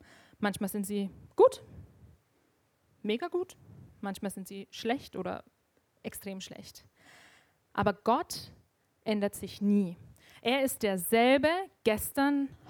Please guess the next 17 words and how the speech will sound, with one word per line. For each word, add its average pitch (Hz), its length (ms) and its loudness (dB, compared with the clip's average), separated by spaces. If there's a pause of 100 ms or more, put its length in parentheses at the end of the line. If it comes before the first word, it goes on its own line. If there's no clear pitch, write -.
(100)
heute 214 540 2 (280)
und 196 220 -4
morgen. 175 440 -2
Sein 226 240 2
Charakter 262 680 2 (480)
ändert 254 380 2
sich - 300 -4
nie. 208 200 0
Sein 196 200 -2
Charakter 285 680 2 (280)
ist - 240 -2
völlig 302 760 2 (220)
gut, 233 400 6 (300)
durch 320 400 4 (140)
und 226 260 2
durch 269 380 2 (300)
gut. 208 440 -2